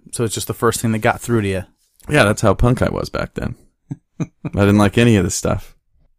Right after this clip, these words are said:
Speaker 2: <laughs>
Speaker 1: Okay. So
Speaker 2: I'm not, you know, that wore off within a year,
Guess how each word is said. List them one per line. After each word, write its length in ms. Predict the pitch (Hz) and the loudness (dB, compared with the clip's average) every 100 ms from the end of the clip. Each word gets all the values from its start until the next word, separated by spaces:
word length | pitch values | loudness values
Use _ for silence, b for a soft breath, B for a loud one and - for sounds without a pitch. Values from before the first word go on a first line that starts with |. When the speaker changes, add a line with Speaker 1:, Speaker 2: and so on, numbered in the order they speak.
| _ | _
Speaker 2:
<laughs> 920 | - - - - 107 - - _ _ - | -20 -16 -14 -4 -4 -4 -20 _ _ 0
Speaker 1:
Okay. 380 | 175 175 160 226 _ _ | 2 2 0 -4 _ _
So 680 | - 175 147 113 117 151 _ | -6 2 4 4 2 -2 _
Speaker 2:
I'm 160 | 101 107 | 2 4
not, 340 | 104 101 - | 4 4 2
you 100 | - | -2
know, 160 | 90 87 | -2 -2
that 320 | 87 98 - | 2 2 2
wore 340 | 104 87 98 92 | -4 -4 2 4
off 220 | 87 - | 4 2
within 200 | 90 90 | -2 0
a 40 | |
year, 540 | 87 85 90 87 87 | 0 0 0 0 -4